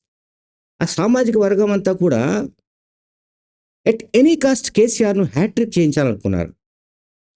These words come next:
అందులో భాగంగానే ఫోన్ ట్యాపింగ్ జరిగింది. ఈ ఫోన్ ట్యాపింగ్‌లో ఇప్పుడు ప్రస్తుత ముఖ్యమంత్రి రేవంత్ రెడ్డితో సహా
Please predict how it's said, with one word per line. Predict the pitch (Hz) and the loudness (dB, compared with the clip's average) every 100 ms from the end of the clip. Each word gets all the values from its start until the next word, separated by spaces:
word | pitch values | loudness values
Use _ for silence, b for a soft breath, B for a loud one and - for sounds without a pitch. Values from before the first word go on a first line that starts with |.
| _ _ _ _ | _ _ _ _
అందులో | 302 277 247 | 0 4 2
భాగంగానే | - - 208 269 214 226 | 0 -4 0 0 0 0
ఫోన్ | - 165 | 0 0
ట్యాపింగ్ | 151 139 156 | 0 0 0
జరిగింది. | 113 104 95 80 - _ _ _ _ _ _ _ _ _ _ - | 0 0 -2 -4 -8 _ _ _ _ _ _ _ _ _ _ -4
ఈ | 196 | -4
ఫోన్ | 202 208 294 | 0 2 4
ట్యాపింగ్‌లో | 269 220 220 220 202 233 247 180 _ 160 | 2 0 0 0 2 2 0 -2 _ -6
ఇప్పుడు | 175 233 | -2 -2
ప్రస్తుత | 208 156 156 - | 0 -2 -4 -4
ముఖ్యమంత్రి | 165 120 98 117 - 135 127 | -2 -4 -6 -6 -2 0 0
రేవంత్ | 113 135 131 | 0 0 0
రెడ్డితో | 135 120 110 113 | -2 -2 -2 -2
సహా | 104 - 98 113 110 | -2 -2 0 0 -2